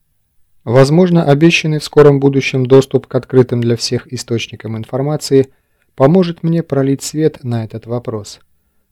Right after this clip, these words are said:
А пока остаётся только строить догадки. Но помимо этого был ещё один интересный вопрос. В начале двадцать первого века человечество перестало развивать свои космические программы –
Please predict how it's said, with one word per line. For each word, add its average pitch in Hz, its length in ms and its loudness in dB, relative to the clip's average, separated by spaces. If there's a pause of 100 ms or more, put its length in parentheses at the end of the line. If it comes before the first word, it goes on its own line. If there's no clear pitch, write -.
А 123 80 -10
пока 190 380 0
остаётся 135 580 -4
только 123 300 -10
строить 110 360 -10
догадки. 107 580 -12 (1120)
Но 127 120 -4
помимо 131 460 2
этого 156 440 0 (140)
был 156 300 -4
ещё 151 400 -6
один 110 260 -4
интересный 113 500 -10
вопрос. 113 460 -14 (840)
В 117 100 -8
начале 131 360 0
двадцать 120 380 -4
первого 117 320 -2
века 147 380 -6 (320)
человечество 151 720 2
перестало 151 560 -2
развивать 143 520 0
свои 123 240 -2
космические 120 680 -8
программы – 139 580 -4